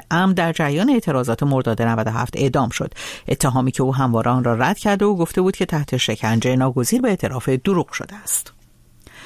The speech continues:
عارف علوی، رئیس جمهوری پاکستان، در موافقت با درخواست عمران خان، نخست وزیر این کشور، مجلس را منحل کرد و خواستار برگزاری انتخابات زود هنگام شد.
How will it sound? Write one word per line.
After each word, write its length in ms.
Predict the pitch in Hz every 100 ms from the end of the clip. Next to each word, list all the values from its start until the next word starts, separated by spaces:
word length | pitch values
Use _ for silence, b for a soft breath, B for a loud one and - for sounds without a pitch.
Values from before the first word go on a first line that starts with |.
| B B B B B
عارف 260 | 240 254 269
علوی، 480 | 254 226 214 254 233
رئیس 220 | 208 190
جمهوری 320 | 196 190 233
پاکستان، 640 | - 185 170 180 - 233 254
در 120 | 226
موافقت 480 | 202 175 180 185 190
با 120 | 196
درخواست 540 | 185 151 156 156 - 180 -
عمران 440 | 151 131 131 127
خان، 280 | - 185 160
نخست 360 | 113 117 -
وزیر 280 | 123 123 127
این 200 | 131 127
کشور، 460 | 127 120 - 156 170
مجلس 520 | 151 127 - - -
را 80 | 135
منحل 400 | 127 123 147 202
کرد 220 | 214 196
و 40 |
خواستار 400 | 196 131 - 123
برگزاری 600 | 143 143 131 120 117 123
انتخابات 540 | 135 143 131 104 117 117
زود 220 | 131 131
هنگام 320 | 135 143 135 -
شد. 260 | - -